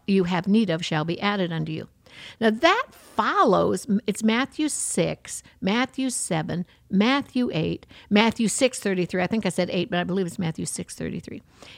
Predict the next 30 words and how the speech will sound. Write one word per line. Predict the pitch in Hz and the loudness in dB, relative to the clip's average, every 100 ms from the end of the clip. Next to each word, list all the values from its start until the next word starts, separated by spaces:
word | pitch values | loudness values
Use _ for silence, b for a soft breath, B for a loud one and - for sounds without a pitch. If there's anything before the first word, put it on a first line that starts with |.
| - | -2
If | 214 | 4
you | 370 | 4
take | 415 349 349 | 4 0 2
a | 240 | 2
look | 240 226 | 2 2
at | 175 | 0
it, | 180 - _ B B _ | -2 -6 _ B B _
look | - 247 381 440 - | -2 4 4 4 0
where | - 247 226 214 | 2 4 4 2
the | 202 202 | 2 2
Lord's | 202 202 190 | 2 0 -2
Prayer | - - 185 170 160 | -6 -4 -2 -2 -2
is. | - 156 - - _ _ _ _ _ _ _ _ b _ _ _ _ _ | -6 -10 -12 -18 _ _ _ _ _ _ _ _ b _ _ _ _ _
"Our | 175 | -4
Father, | 165 185 208 208 | 0 2 2 2
which | 202 - | 0 0
art | - | -2
in | 175 | -2
heaven, | 156 208 208 | -2 0 0
hallowed | 170 202 196 180 | 0 0 0 -2
be | 185 | -2
thy | 175 165 | -2 -2
name. | 165 185 202 | 0 0 0
Thy | 185 170 | 0 -4
kingdom | - 180 170 | -4 -2 -2
come, | 160 202 214 | -2 2 2
thy | 196 175 | 2 0
will | 185 | 0
be | 180 | 0
done." | 180 175 | 0 -2